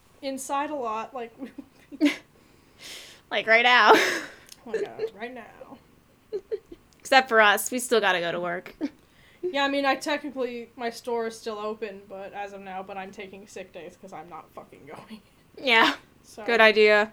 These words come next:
Speaker 1: we're taking it one day at a time here. But anyway, so, Dracula's daughter, fuck, it fucks.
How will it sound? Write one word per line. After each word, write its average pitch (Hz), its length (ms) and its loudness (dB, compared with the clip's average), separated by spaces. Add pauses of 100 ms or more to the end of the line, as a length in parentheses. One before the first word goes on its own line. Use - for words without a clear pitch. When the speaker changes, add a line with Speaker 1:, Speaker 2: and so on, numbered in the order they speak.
(120)
Speaker 1:
we're 233 120 -8
taking 240 340 -4
it 226 120 -8
one 233 180 -8
day 233 140 -4
at 226 60 -6
a 226 80 -8
time 220 360 -10
here. 214 200 -14 (360)
But 285 60 -4
anyway, 254 280 -2
so, 240 340 -2 (760)
Dracula's 311 400 -4
daughter, 285 400 -4 (100)
fuck, 254 260 -12 (140)
it 262 200 -14
fucks. - 480 -12